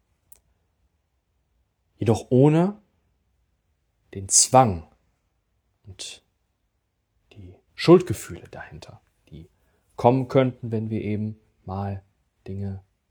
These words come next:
nicht so tun, wie wir es uns vorgenommen haben, oder wieder in einen Fehler tappen, den wir eigentlich beenden wollten,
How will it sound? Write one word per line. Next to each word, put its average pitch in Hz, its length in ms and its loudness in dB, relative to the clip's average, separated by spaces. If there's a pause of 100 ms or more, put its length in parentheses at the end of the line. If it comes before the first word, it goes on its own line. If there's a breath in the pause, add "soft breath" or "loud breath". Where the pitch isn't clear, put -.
(760)
nicht - 460 -2 (960)
so 104 200 -2
tun, 110 420 -4
wie 98 120 -8
wir 95 80 -6
es 92 120 -10
uns 85 140 -14
vorgenommen 113 640 6
haben, 92 280 -12 (340 soft breath)
oder 87 320 -12 (160)
wieder 98 220 -8
in 85 100 -10
einen 85 160 -12
Fehler 120 520 2
tappen, 92 400 -12 (500)
den 90 140 -20
wir 85 180 -16
eigentlich 92 640 -14 (160)
beenden 113 500 -12
wollten, 98 440 -10